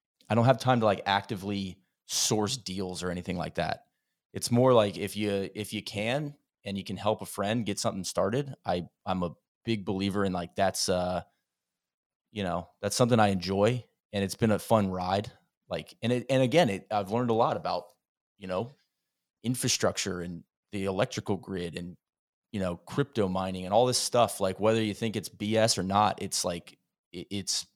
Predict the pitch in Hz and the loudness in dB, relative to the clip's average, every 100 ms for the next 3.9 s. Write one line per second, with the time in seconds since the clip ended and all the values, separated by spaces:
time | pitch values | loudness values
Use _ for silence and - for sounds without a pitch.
0 | _ 101 101 107 110 - 107 98 110 92 | _ -8 2 4 4 2 -4 -2 -4 0
1 | 101 92 90 104 92 87 87 85 - 85 | 0 0 -4 -4 -4 -4 -4 -4 -4 -4
2 | 85 95 85 - 95 - 104 - 101 92 | -2 -4 -4 -8 -8 -4 -4 -2 -2 -2
3 | 87 95 95 80 80 80 69 - | -4 -6 -6 -4 -4 -6 -8 -10